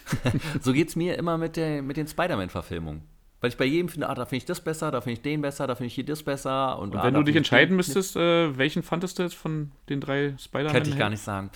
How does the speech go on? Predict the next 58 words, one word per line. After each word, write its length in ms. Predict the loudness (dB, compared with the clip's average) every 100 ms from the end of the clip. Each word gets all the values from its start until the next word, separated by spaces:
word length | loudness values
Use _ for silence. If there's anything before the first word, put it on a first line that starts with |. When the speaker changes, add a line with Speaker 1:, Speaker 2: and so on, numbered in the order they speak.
| -18 -12
Speaker 2:
Ich 140 | -6
liebe 220 | 0 4 4
immer 180 | 2
noch 140 | 0 0
den 160 | -2
alten. 560 | 0 0 0 -2 -6 -8 -14 -16
Speaker 1:
Ich 160 | -4 0
auch. 220 | 0 -2 -14 _
Der 120 | -4 0
Speaker 2:
Ähm, 80 |
Speaker 1:
erste 240 | 2 2 0
Teil 220 | 4 4
ist 60 | 4
auch 80 | 0
super, 280 | 0 2 2
ne? 200 | 2 0
Oder 100 | 0
der 140 | -2
zweite 320 | -4 -4 -2
war 80 | -4
auch 100 | -4
genial. 540 | -2 -2 0 -2 -4 -8 -14 -20 -16
Ich 100 | -2
fand 60 | 2
Speaker 2:
ja, 60 | 4
Speaker 1:
selbst 180 | 4 2
Speaker 2:
hatte, 80 | -2
Speaker 1:
den 60 |
dritten 180 | 0 2
Speaker 2:
aber 240 | 6 6 6
Speaker 1:
auch 180 | 4
Speaker 2:
auch 20 | 4
der 140 | 0
Speaker 1:
irgendwie. 60 | 2 2
Speaker 2:
neu-, 40 | 2
die 140 | 0
neuen 240 | 2 2 0
sind 140 | -2
auch 280 | 0 -2 -4
richtig 360 | -12 -12 -16
gut. 340 | -14 -16 -16 -20 -20 -20 _ -20 -20 -16 -4
Speaker 1:
Ja. 240 | -4 -4 -4
Speaker 2:
Und 200 | 0 4
auch 200 | 4 4
Amazing 520 | 2 2 2 -2 -4
Spider-Man, 480 | -2 0 0 -2 -2
wenn 100 | -4
man 100 | -4
sich 120 | -6
den 120 | -4
jetzt 180 | -4 -4
nochmal 240 | -2 -2
anguckt, 420 | -4 -6 -8 -8 -10
auch 300 | -2 -2 -2
gut. 320 | -6 -8 -8 -18 -20 -6 0
Also 180 | 2
deshalb, 280 | 2 2
Speaker 1:
Ja. 20 | 2